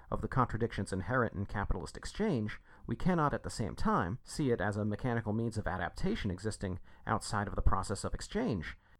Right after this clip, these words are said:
It could be just as impossible to consider money, merchandise, and capital as means of adaptation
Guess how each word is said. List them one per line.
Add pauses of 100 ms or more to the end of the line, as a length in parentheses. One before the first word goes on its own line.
It
could
be
just
as
impossible
to
consider
money,
merchandise,
and
capital (480)
as (140)
means
of
adaptation